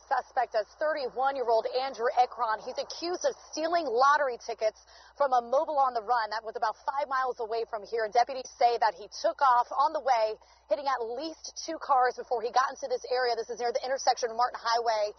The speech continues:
and Citrus Boulevard. They say he crashed into the curb here and then just bailed, taking off into the Canopy Creek neighborhood just to the north. But deputies tracked him down in this area, and within about an hour or an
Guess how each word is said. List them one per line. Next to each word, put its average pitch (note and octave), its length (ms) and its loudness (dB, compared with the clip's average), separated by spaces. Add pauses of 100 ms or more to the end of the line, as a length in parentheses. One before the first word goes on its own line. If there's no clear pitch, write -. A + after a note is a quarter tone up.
(280)
and B3+ 160 -2
Citrus D#4 320 -8
Boulevard. C4+ 440 4
They A#3+ 240 -2
say C#4+ 120 0
he B3 120 -12
crashed - 480 -4
into G#4 200 -8
the A#4+ 80 -2
curb E4 400 0
here A3+ 360 0 (360)
and C4 80 0
then C4+ 160 2
just A#3+ 240 -2
bailed, C4+ 400 2
taking C#4+ 320 -8
off C4 240 2
into B3+ 160 -8
the A3 160 -6
Canopy C4 480 -8
Creek B3+ 280 -8 (440)
neighborhood A#3+ 480 2
just B3+ 400 0
to B3 80 -2
the A3 80 0
north. A#3 320 0
But G#3+ 120 -8
deputies B3+ 400 0
tracked C4+ 320 -2
him C#4 80 -6
down C4 320 2
in B3 80 -10
this A3 120 -8 (120)
area, A3+ 280 0
and G#3 80 -12
within D4+ 200 2
about B3+ 240 4
an A#3 160 -4
hour C4+ 360 4
or A3+ 120 4
an G#3+ 80 -10